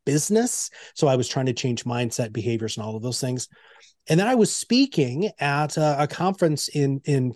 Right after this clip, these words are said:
Phoenix, Scottsdale, actually. And this bald guy walks up to, I'm a bald guy. This bald guy walks up to me <clears throat> and he introduces himself and he said, "Hi, I'm Kirk Lowe." "I'd like to have a drink with you. There's something I'd like to talk to you about it."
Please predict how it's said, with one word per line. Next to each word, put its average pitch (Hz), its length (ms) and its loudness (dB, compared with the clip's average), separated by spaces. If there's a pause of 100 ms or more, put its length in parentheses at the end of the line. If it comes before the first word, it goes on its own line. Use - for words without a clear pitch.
(140)
Phoenix, 160 460 0
Scottsdale, 139 520 -4
actually. 139 400 -4 (1300)
And 180 160 4
this 180 160 2
bald 311 540 6
guy 143 260 2
walks 123 400 2
up 123 80 -4
to, - 80 -4
I'm 127 80 -4
a 117 60 -4
bald 104 240 -6
guy. 107 180 -8 (220)
This 156 140 4
bald 240 240 4
guy 220 160 2
walks 143 280 2
up 131 120 -4
to - 60 -8
me 131 200 -4 (340)
<clears throat> - 260 0
and 165 160 4
he 214 120 4
introduces 170 480 4
himself 139 400 2
and 160 60 2
he 135 40 0
said, 135 160 -2
"Hi, 151 220 0
I'm 139 100 2
Kirk - 280 -4
Lowe." 165 340 4 (720)
"I'd 131 140 0
like 143 200 0
to 139 60 -4
have 135 140 -2
a 147 60 0
drink 240 300 2
with 151 220 2
you. 135 240 4 (320)
There's 156 220 4
something 156 280 0
I'd 123 140 -4
like 113 160 -6
to 143 80 -8
talk 226 300 0
to 151 80 4
you 139 40 6
about 120 200 2
it." 120 120 -6